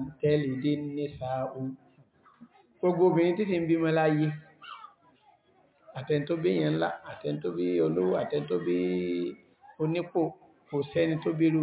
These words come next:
Ànábì wa Muhammad sallallahu alayhi wa sallam. Òun lè náà fi ṣe àánú gbogbo wa.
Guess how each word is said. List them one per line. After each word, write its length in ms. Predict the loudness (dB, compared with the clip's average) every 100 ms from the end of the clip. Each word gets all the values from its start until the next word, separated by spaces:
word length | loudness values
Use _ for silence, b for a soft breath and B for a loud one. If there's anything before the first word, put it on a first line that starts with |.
| 2
Ànábì 320 | 0 -2 0
wa 200 | 0 0
Muhammad 540 | -2 -8 -12 -12 -10 -12 -16 -18 -14 -10 -8 -8 -12 -12 -14 -18 -20 -20
sallallahu 600 | -6 -4 -2 -2 -2 -2
alayhi 280 | -2 -4 -4 -6 -10
wa 140 | -12 -12
sallam. 440 | -14 -18 -14 -14 -16 _ _ _ -20 _ _ _ -18
Òun 200 | -4 2
lè 100 | 4 4
náà 240 | 4 2
fi 160 | 0 -2 -2 -4 -8 -12 -20 _ _ _
ṣe 200 | -6 -2
àánú 320 | 0 0 0 -2
gbogbo 340 | -4 -4 -4
wa. 120 | -2